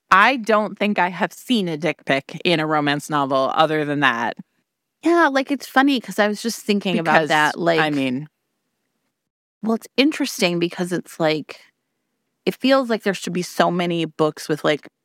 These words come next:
Speaker 2: nudes and, like, FaceTime
Speaker 1: You never,
Speaker 2: sex,
Speaker 1: you rarely see it.
Speaker 2: right?
Speaker 1: Well, there's FaceTime sex in
Speaker 2: FaceTime sex, Adriana's book, and that was the first time I read it.
Speaker 1: Yeah, what
Speaker 2: Uh,
Speaker 1: is that?
Speaker 2: Am-
Speaker 1: American,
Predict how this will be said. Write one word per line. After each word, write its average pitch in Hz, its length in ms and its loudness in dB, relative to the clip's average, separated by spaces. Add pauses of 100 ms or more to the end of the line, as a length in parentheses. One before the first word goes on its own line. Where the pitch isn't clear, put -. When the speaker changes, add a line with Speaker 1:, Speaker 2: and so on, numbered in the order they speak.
(220)
Speaker 2:
nudes 190 680 0
and, 170 500 -2 (560)
like, 180 240 0 (160)
FaceTime 233 300 -2
Speaker 1:
You 220 120 2
never, 208 360 4
Speaker 2:
sex, 160 180 2
Speaker 1:
you 240 140 0
rarely 254 380 2
see 240 240 -2
it. 175 80 0
Speaker 2:
right? 180 100 4
Speaker 1:
Well, 214 120 4
there's 226 260 -4
FaceTime 302 600 0
sex 269 300 2
in 247 120 4
Speaker 2:
FaceTime 226 360 2
sex, - 560 0 (280)
Adriana's 185 580 2
book, - 380 -4
and 180 140 0
that 180 60 6
was 196 120 0
the 175 80 -2
first 170 340 -4
time 190 160 2
I 202 80 -2
read 220 200 2
it. 143 180 -4 (880)
Speaker 1:
Yeah, 170 420 4
what 190 100 2
Speaker 2:
Uh, - 20 0
Speaker 1:
is 175 80 -4
that? 165 220 4
Speaker 2:
Am- 165 80 -2
Speaker 1:
American, 170 800 -2